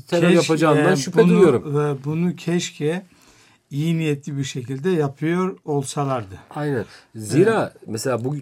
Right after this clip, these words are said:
Speaker 1: dün
Speaker 2: Tam aksine.
Speaker 1: Tam dün Europol rakamlar açıkladı. Bu işid vesaire süreçlerinde Avrupa'dan üç ila beş bin kişi arasında, e, Avrupa vatandaşı, e, Avrupa'yı terk ediyor. İşte bu savaşçılara katılma falan filan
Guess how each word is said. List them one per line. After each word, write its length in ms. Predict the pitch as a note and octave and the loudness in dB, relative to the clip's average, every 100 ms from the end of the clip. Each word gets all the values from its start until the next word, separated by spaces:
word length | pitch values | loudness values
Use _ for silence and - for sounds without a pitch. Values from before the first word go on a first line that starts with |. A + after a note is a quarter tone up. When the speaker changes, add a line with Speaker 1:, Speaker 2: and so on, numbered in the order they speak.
| A#2+ | -6
Speaker 1:
dün 60 | A#2 | 4
Speaker 2:
Tam 140 | F3 G3+ | 6 6
aksine. 440 | F3 - C3+ G#2 - | 2 -2 -8 -8 -8
Speaker 1:
Tam 220 | D3+ G#3 | -6 -2
dün 420 | D3 G2 A2 F3 D3+ | -4 -4 0 0 4
Europol 560 | F3 F3+ D3+ D#3+ D#3+ C#3 | 4 4 2 -2 -2 -2
rakamlar 400 | C3+ D3 D#3 D#3+ | -4 -4 -2 -2
açıkladı. 680 | B2+ - - F#2+ A#2 G3 G3 _ _ _ | -4 -8 -10 -10 -8 -10 -14 _ _ _
Bu 220 | B2 C3 - | -8 -8 -8
işid 360 | B2 - B2+ - | -8 -6 -8 -8
vesaire 640 | B2 A#2+ A#2+ B2+ A#2+ B2 | -8 -8 -6 -4 -2 -2
süreçlerinde 960 | A#2 B2 A#2 A#2 A#2 A2+ G#2+ F#2+ A#2+ F#3 - - _ - | -4 -4 -4 -4 -4 -2 -2 -2 -4 -4 -12 -20 _ -8
Avrupa'dan 640 | B2 C#3+ C#3 A2+ C3+ D3 | -6 -4 -4 -4 -4 -4
üç 360 | D3 C#3+ - - | -8 -10 -14 -16
ila 360 | C3 A#2 A2+ A2 | -10 -8 -6 -2
beş 260 | C3+ C#3 - | -2 -2 -10
bin 120 | G#2+ | -12
kişi 340 | - - A#2 | -12 -10 -10
arasında, 680 | - - G#2+ G#2 - G2 F#2 | -10 -8 -6 -6 -8 -8 -8
e, 300 | F2+ G2 G#2 | -10 -12 -12
Avrupa 600 | F#2 - G2+ C3 B2+ G#2+ | -12 -6 -2 -2 -2 -6
vatandaşı, 800 | G2+ A2+ G2+ F#2+ - G#2 B2+ F3 _ _ _ _ _ - | -4 -6 -6 -8 -8 -8 -8 -10 _ _ _ _ _ -18
e, 40 | G2 F2+ F2+ F2+ F2+ F2+ E2+ - _ | -14 -10 -10 -10 -10 -10 -14 -20 _
Avrupa'yı 440 | A#2+ C3+ C3 C#3 C#3+ | -6 -4 -4 -6 -2
terk 280 | C#3 A#2+ A#2 | -4 -4 -8
ediyor. 260 | G2+ C#3 | -6 -6
İşte 180 | C3 A#2 | -6 -10
bu 80 | A2+ | -10
savaşçılara 600 | A#2+ A2+ G#2+ - A2 A2 | -8 -8 -8 -10 -8 -8
katılma 400 | A#2 G#2 G2 A#2 | -8 -10 -8 -8
falan 280 | A#2 A2 G#2 | -8 -10 -10
filan 300 | G#2 G#2+ | -10 -10